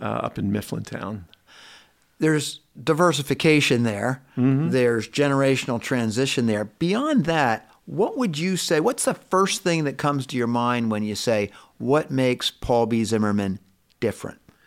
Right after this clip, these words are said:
Speaker 1: Well, one of the things, uh, that I think about is primarily is they are genuinely humble individuals. And, uh, it's a real joy when you interact with them. You,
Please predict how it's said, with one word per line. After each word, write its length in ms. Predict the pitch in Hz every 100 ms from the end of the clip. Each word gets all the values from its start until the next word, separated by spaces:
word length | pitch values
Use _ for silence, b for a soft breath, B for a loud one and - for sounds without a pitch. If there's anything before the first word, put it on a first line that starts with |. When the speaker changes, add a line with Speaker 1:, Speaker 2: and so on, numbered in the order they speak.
| b b b -
Speaker 1:
Well, 120 | 170
one 100 | 370
of 60 |
the 80 | 339
things, 360 | - 120 110 -
uh, 120 | 127 135
that 140 | 127
I 120 | 117
think 200 | - 123
about 460 | - 104 98 101 -
is 380 | 117 104 104 95
primarily 580 | 110 107 113 107 127
is 160 | 117 87
they 140 | 113
are 320 | 104 101 101 - b b -
genuinely 960 | 110 107 131 143 127 107 92 98 101 101 b b b
humble 640 | - - 120 120 120 117 110 214 -
individuals. 840 | 110 98 87 87 - - - - _ b b b b b 120
And, 440 | 117 113 113 110
uh, 140 | 107 113
it's 180 | 135 -
a 60 | 131
real 320 | 117 143 143
joy 320 | 110 123 123
when 160 | 113 107
you 140 | 110
interact 440 | 104 101 107 117
with 140 | 113 -
them. 160 | 123
You, 320 | 120 101 98